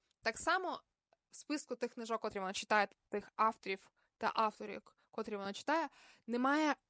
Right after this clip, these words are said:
жодної книжки, котра б, а, якось противоречила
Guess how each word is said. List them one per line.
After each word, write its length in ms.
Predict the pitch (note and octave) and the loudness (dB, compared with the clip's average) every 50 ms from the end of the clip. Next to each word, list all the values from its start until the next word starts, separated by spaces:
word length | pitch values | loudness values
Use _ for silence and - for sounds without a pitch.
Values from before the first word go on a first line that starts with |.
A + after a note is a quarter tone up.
| _ _ | _ _
жодної 600 | - A3+ G#3+ G3+ G#3+ C4+ C4+ C4+ A3+ A3 G#3 - | -6 -4 -2 2 4 6 6 6 4 2 -4 -8
книжки, 540 | - - A#3 B3 D#4 F#4 - - - - - - _ | -8 -6 -4 -2 -2 -2 -2 -4 -6 -8 -10 -10 _
котра 340 | _ B3 A#3+ A#3 - A#3+ A3+ | _ -4 -4 -2 -2 -4 -4
б, 120 | A3 - - _ _ | -4 -6 -16 _ _
а, 380 | - - G#3+ A3+ A3+ A3 A3 - - _ _ _ _ _ | -8 -6 -4 -2 -2 -2 -2 -2 -4 _ _ _ _ _
якось 360 | - A3+ - A#3+ A#3 - - | -10 -8 -6 -6 -6 -6 -6
противоречила 720 | - - B3 - A#3+ A3+ A3 A#3+ D#4+ - - D4 C4+ A3+ - | -6 -6 -6 -4 -2 0 2 2 0 0 -4 -4 -4 -4 -4